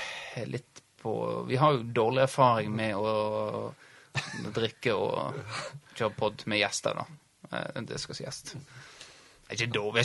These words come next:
ikke dårlig, men, eh, Beate Nesheim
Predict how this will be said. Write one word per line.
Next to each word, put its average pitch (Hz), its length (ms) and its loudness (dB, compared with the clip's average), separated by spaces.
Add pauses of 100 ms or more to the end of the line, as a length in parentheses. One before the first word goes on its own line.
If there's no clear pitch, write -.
(100)
ikke 117 100 -2
dårlig, 117 440 2
men, 110 340 0
eh, 107 260 -4 (1160)
Beate 113 320 -2
Nesheim - 460 -6